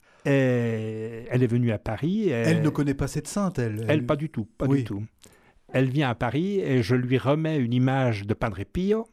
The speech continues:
Speaker 1: Et comme deux mois après, on devait faire ces trois jours avec Bakita, je vais faire des i-,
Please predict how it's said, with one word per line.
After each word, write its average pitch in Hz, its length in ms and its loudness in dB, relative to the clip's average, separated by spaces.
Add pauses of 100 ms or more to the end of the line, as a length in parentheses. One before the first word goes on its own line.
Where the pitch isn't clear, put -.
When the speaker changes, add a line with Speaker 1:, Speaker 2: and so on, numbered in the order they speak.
(600)
Speaker 1:
Et 135 100 2
comme 170 440 -2
deux 147 160 4
mois 147 260 0
après, 143 360 -2
on 113 60 -2
devait 107 240 -2
faire 127 280 -4
ces - 140 -4
trois 127 300 0
jours 123 180 -2
avec 113 200 -4
Bakita, 160 680 -6
je 113 120 0
vais 107 120 -2
faire 127 200 0
des 117 200 -2
i-, - 60 -12